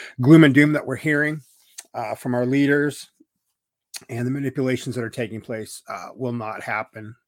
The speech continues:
um, especially with believers. So we shouldn't get stressed out about that. Um, with it being the first message of the year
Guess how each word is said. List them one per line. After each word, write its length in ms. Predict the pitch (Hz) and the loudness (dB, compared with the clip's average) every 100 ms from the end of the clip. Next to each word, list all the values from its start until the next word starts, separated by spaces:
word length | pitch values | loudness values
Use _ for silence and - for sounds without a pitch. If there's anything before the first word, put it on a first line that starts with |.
| _ | _
um, 400 | 104 110 101 98 - _ _ _ | -12 -10 -12 -14 -20 _ _ _
especially 580 | - 120 - 120 104 - _ _ - | -4 -4 -4 -8 -10 -12 _ _ -10
with 180 | 107 - | -10 -8
believers. 560 | 107 104 107 101 98 | -8 -6 -6 -6 -10
So 260 | - - 104 | -10 -10 -8
we 120 | 104 | -8
shouldn't 260 | - 107 104 | -8 -8 -8
get 140 | 98 | -8
stressed 360 | - 110 - 120 | -6 -6 -4 -2
out 300 | 110 110 - - - - - _ | -2 -4 -10 -20 -20 -20 -20 _
about 500 | 120 113 123 110 - _ | -4 2 4 4 0 _
that. 680 | 113 110 123 120 110 - - - - _ | -12 0 2 4 2 -4 -16 -18 -20 _
Um, 460 | 123 127 135 131 120 - _ _ - | -2 2 2 0 -4 -10 _ _ -8
with 100 | 131 | -4
it 100 | 147 | 4
being 200 | 196 175 | 4 4
the 40 | |
first 360 | - 165 160 143 | 2 2 2 2
message 340 | 135 135 117 | 0 0 -4
of 100 | 131 | -2
the 100 | 123 | -2
year 580 | 113 120 127 123 110 - | -4 0 0 0 -4 -10